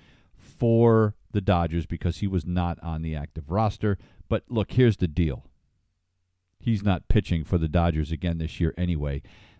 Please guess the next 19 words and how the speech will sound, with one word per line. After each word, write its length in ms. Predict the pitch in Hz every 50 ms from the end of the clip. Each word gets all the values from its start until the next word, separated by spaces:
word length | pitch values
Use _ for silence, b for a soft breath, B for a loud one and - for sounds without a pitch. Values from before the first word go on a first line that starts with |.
| b -
Uh, 140 | 95 87 -
the 200 | - - 92 98
Pasadena 640 | - - 147 156 147 - - 120 110 127 131 127 117
Police 420 | 101 - - 113 98 98 113 104 -
Department 640 | - 107 - - 107 92 80 69 85 85 80 -
has 380 | - - 95 92 90 87 - -
turned 400 | - - - 120 123 123 123 110
the 40 | 101
case 400 | - - - 117 107 95 - - -
over 300 | 101 101 95 90 95 90
to 240 | - - 107 101 90
the 200 | 90 90 82 80
L 200 | 98 98 98 98
A 100 | 92 87
County 520 | - - - 101 98 95 90 85 82 76 - _ - - 95
D 220 | - 104 98 92
A's 240 | 90 90 92 85 -
office. 520 | 92 82 78 - - 80 - - - - - _ _ _ _ _ _ _ _ _ _ _ _ _ _ _ _ _
Um, 800 | 87 87 87 87 85 85 87 85 85 85 85 82 82 82 82 71